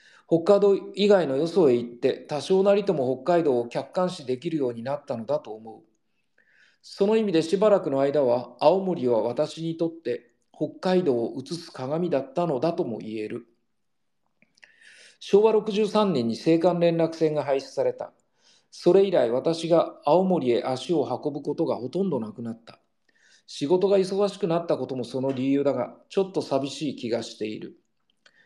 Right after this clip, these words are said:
今では道外からは飛行機で新千歳空港に戻ることがほとんどだ。飛行機右側の窓席に座ると、着陸前に羊蹄山が見えることがある。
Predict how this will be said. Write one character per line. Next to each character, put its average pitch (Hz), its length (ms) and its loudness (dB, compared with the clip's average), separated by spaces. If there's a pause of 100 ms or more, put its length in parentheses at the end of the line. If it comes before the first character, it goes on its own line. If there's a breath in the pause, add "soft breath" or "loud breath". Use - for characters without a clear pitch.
(220 soft breath)
今 214 260 4
で 147 100 6
は 131 100 6
道 185 260 4
外 160 220 4
か 123 140 0
ら 117 80 2
は 113 120 0
飛 - 140 -12
行 190 220 4
機 113 140 -8
で 117 260 -2
新 170 300 -6
千 - 120 -12
歳 180 320 0
空 190 180 -2
港 135 220 0
に 117 80 -2
戻 120 260 0
る 156 100 0
こ 113 120 -8
と 123 80 -4
が 113 100 -2
ほ 120 160 -6
と 165 140 -2
ん 160 80 -4
ど 107 120 -6
だ。 95 160 -14 (920 soft breath)
飛 - 140 -20
行 233 220 4
機 139 280 -8
右 156 220 0
側 175 200 4
の 165 320 -2 (520)
窓 165 280 4
席 127 260 -4
に 113 100 -4
座 120 300 0
る 117 100 -4
と、 113 280 -4
着 156 280 -2
陸 175 220 -2
前 160 220 4
に 113 120 -4
羊 143 200 -2
蹄 180 180 6
山 139 180 -2
が 113 120 -4
見 123 200 -2
え 151 80 4
る 123 80 -6
こ - 100 -8
と 135 120 -6
が 110 160 -4
あ 101 40 -12
る。 - 100 -20